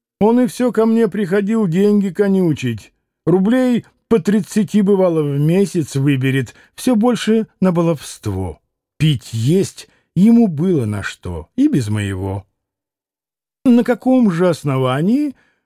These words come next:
вы были так щедры к господину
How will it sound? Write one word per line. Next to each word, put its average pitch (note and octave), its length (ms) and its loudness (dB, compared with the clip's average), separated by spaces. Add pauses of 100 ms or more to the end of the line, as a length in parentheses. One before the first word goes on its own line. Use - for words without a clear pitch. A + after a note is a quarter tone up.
(140)
вы D#3+ 240 2
были F3 260 2
так F3+ 320 -2
щедры G3+ 840 0
к - 120 -16 (120)
господину C3+ 960 -2